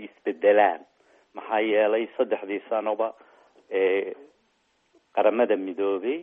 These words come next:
ee, jamciyadeeda caamka ah, General Assembly-ga iyo golaha, muxuu ahaay, Security Council-ka ayaa waxay doortaan shan xaakim oo cusub. Marka,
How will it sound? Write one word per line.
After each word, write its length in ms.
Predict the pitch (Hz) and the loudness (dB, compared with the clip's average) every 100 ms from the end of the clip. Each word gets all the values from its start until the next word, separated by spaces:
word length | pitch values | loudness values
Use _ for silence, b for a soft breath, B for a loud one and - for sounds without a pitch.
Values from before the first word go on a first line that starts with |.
| 180 _ _ _ _ _ _ _ _ | -12 _ _ _ _ _ _ _ _
ee, 160 | 98 95 - | -4 -4 -4
jamciyadeeda 760 | 101 101 101 107 107 98 98 95 | -4 -2 2 2 2 0 0 2
caamka 440 | 92 104 90 - | 4 4 2 -6
ah, 100 | 107 | -6
General 340 | 110 110 104 95 | -2 0 2 0
Assembly-ga 680 | 87 117 101 98 101 113 143 - _ | -2 -6 -6 -6 -6 -4 -6 -8 _
iyo 800 | 104 92 95 95 92 92 92 92 - | -14 -6 -2 0 2 0 -2 -8 -14
golaha, 440 | - 101 107 101 95 - - _ | 0 2 2 2 0 0 -8 _
muxuu 180 | _ 95 | _ -4
ahaay, 460 | 92 92 92 95 - | -4 -4 -2 -4 -8
Security 440 | - - 131 104 - | -14 -6 -6 -6 -6
Council-ka 640 | 107 101 - 120 120 131 - b b b b _ | -4 -4 -4 -8 -6 -10 -12 b b b b _
ayaa 480 | 120 110 123 123 104 | -2 6 8 8 8
waxay 300 | 113 - 104 | 2 -4 -4
doortaan 800 | 92 101 95 - - 110 123 131 - _ _ _ - - - | -2 2 2 0 -2 0 0 -4 -14 _ _ _ -12 -6 0
shan 360 | 131 131 131 131 - _ _ _ _ _ | 2 2 0 -6 -12 _ _ _ _ _
xaakim 520 | - 101 98 - 85 98 | -8 -2 0 -2 -8 -4
oo 160 | 92 85 | -2 -4
cusub. 300 | 90 - - _ _ _ _ _ _ _ _ _ 104 | -8 -10 -12 _ _ _ _ _ _ _ _ _ -4
Marka, 380 | 120 - 135 | -4 0 4